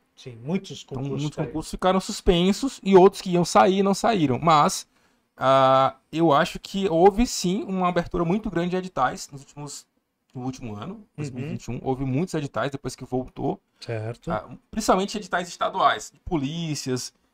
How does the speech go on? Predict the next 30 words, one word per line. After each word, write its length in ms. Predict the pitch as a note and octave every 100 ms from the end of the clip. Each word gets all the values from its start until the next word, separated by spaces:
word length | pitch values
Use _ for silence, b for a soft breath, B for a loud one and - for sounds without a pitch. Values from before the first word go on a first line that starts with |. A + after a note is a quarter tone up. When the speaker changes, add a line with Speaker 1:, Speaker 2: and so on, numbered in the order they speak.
| _
Speaker 2:
de 140 | - C3+
con-, 240 | D3 D#3
de 180 | - C3+
tribunais 440 | - C3+ C3+ C#3
de 60 | E3+
contas, 680 | - C3+ D3 D3+ C3+ B2 A2+
de 80 | B2+
secretaria 500 | D#3 - - C3+ C3
de 60 |
fazenda. 540 | - D#3+ D#3 A2 C3 C#3+
Então, 240 | D3+ F3 - _ _ _ _
eu, 160 | - -
eu 160 | G#3+ A#3+
vi 160 | E3 A#3+
uma 140 | A3
diminuição, 500 | F#3+ F#3 F3+ F3+ G3
mas 160 | B3 C#4
não 140 | E4
uma 100 | F4
diminuição 440 | E4 D#4+ E4 A#3+ A#3
que 60 | G#3+
afetasse 640 | - A3+ D#3+ D#3+ F3+ F3+
tanto 400 | - B2+ C#3+ C3
assim, 320 | - A#2+ A#2+
a, 320 | A2 G#2+ G#2+ -
o 80 | B2
mercado 320 | A2+ - A2+
de 60 | -
concursos 800 | A2 - A2+ D3+ B2+ - - G#2+
ou 420 | A#2 C#3 B2+